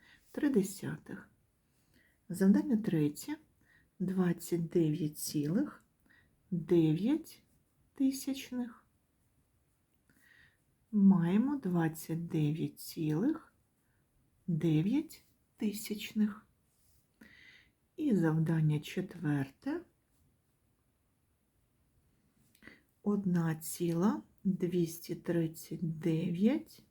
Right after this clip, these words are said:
десятитисячних. Маємо одна ціла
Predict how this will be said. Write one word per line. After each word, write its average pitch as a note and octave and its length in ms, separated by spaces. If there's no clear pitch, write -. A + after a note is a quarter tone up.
десятитисячних. - 3000
Маємо A3 720
одна E3+ 720
ціла D#3 720